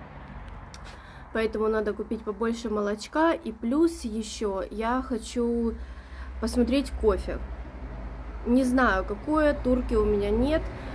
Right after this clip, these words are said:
Но дело в том, что, э, когда мы были в Гданске, то можно сказать, что два дня мы пили очень вкусный кофе. Мы пили, который это в таблетках. Ну, там я видео подобавляю, вы увидите,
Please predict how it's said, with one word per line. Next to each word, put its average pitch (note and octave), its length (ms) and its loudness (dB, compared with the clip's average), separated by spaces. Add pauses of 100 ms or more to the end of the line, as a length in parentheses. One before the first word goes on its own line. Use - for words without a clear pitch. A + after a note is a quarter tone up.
(120)
Но A#3 80 2
дело B3+ 320 6
в C4 80 -4
том, A3+ 240 0
что, C4 340 2 (120)
э, A3 1000 2
когда A#3 300 2
мы B3 140 4
были G#3 540 2 (420)
в A3 160 -2
Гданске, D#4+ 720 2 (120)
то A#3+ 240 4
можно A#3+ 280 2
сказать, A#3 360 0
что - 180 -6
два A3 320 2
дня B3+ 300 2
мы D#4 140 4
пили B3 300 0
очень A3+ 500 2
вкусный A3 500 -4
кофе. D4+ 480 0 (420)
Мы A#3 140 4
пили, A3+ 280 0
который G#3 440 -2
это F#3+ 200 -4
в G3 60 -10
таблетках. B3+ 680 -2
Ну, D4+ 200 6 (100)
там G#3+ 180 0
я A3+ 160 4
видео A3+ 320 2
подобавляю, A3+ 760 0
вы G#3+ 220 0
увидите, G#3 500 -2